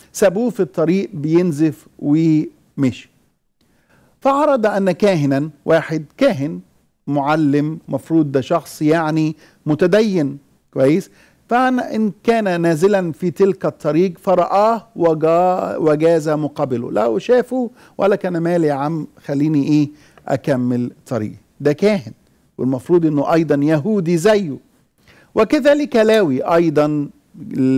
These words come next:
لاوي ده برضو سبط الكهنوت، المفروض الناس اللي هي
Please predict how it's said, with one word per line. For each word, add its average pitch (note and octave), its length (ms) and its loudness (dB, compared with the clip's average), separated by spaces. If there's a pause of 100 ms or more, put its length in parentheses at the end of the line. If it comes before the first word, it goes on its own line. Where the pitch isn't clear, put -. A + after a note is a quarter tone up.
(120)
لاوي D#3 380 4
ده E3+ 160 2
برضو D#3+ 340 0
سبط - 400 0
الكهنوت، F3 760 0 (380)
المفروض E3 380 0
الناس D#3 400 2
اللي C#3+ 160 0
هي E3 420 2